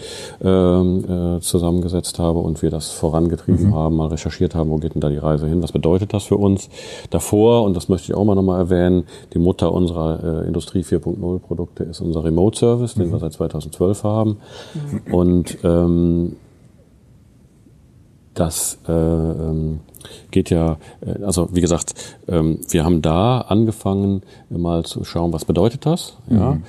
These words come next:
Speaker 1: äh, Recherchen gemacht und haben uns dann auch wiederum mit jemandem zusammengetan, der aus diesem, aus diesem Umfeld kommt und haben dann auch wieder so ein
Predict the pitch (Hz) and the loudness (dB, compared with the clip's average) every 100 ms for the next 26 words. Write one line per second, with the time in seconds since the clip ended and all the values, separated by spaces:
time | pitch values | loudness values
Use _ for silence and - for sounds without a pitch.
0 | - - - 90 87 87 85 98 110 131 | -12 -12 -8 -2 -2 -2 0 2 2 2
1 | 123 123 110 85 90 87 - 90 113 101 | 0 0 -2 -2 -2 -2 -2 0 0 -2
2 | 110 101 92 98 92 95 92 87 90 82 | 0 2 4 2 2 0 0 -2 -4 -2
3 | 92 92 92 87 85 82 - 90 80 78 | 0 0 -2 0 0 -2 -4 -4 -2 -2
4 | 76 - 78 87 80 87 82 82 76 92 | -4 -8 -6 -4 -2 -2 0 -2 0 2
5 | 110 156 - - - - 87 90 87 92 | 2 2 -2 -16 -20 -10 -4 -2 0 0
6 | 95 98 92 85 85 87 | -2 -2 -2 -2 -2 -2